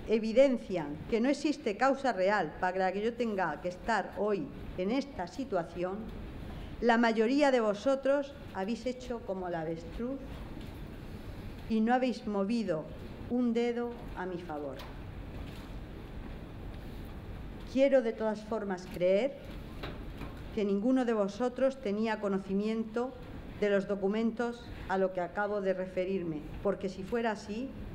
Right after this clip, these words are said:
vuestra actuación tendría un nombre propio: complot. En definitiva, algunos de vosotros habéis desempeñado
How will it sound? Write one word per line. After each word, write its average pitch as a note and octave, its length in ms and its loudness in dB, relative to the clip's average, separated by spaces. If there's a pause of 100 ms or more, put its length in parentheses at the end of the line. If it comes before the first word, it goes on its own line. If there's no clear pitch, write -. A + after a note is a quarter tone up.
(460)
vuestra G#3+ 280 0
actuación G#3+ 580 -2 (300)
tendría G3 480 0
un G3 180 0
nombre F#3+ 260 0
propio: F3 500 0 (1040)
complot. E3+ 400 0 (1700)
En B3 120 6
definitiva, C4 800 8 (320)
algunos B3+ 420 6
de B3+ 100 8
vosotros C4 520 4
habéis A#3+ 200 2
desempeñado A#3 920 2